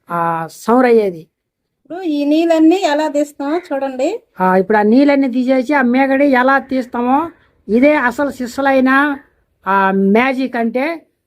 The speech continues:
Speaker 1: ఆ లైక్ అయితే తప్పనిసరిగా లైక్ చేయండి. ఇలాంటి మరిన్ని వీడియోస్ మీ ముందుకు వస్తానే ఉంటాయి. తప్పనిసరిగా లైక్ మటుకు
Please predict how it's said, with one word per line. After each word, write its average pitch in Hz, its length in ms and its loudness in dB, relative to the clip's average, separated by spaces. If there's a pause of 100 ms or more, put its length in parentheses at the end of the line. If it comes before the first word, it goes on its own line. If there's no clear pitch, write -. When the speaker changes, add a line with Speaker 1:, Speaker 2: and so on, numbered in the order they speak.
Speaker 1:
ఆ 190 100 -4
లైక్ 240 360 0
అయితే 302 300 0
తప్పనిసరిగా 254 760 -2
లైక్ 233 400 0
చేయండి. 220 480 2 (220)
ఇలాంటి 233 640 0 (360)
మరిన్ని 269 500 4
వీడియోస్ 240 720 0
మీ 226 300 2
ముందుకు 220 340 2
వస్తానే 208 380 0
ఉంటాయి. 196 400 0 (560)
తప్పనిసరిగా 226 720 -2 (380)
లైక్ 226 320 0
మటుకు 233 320 -4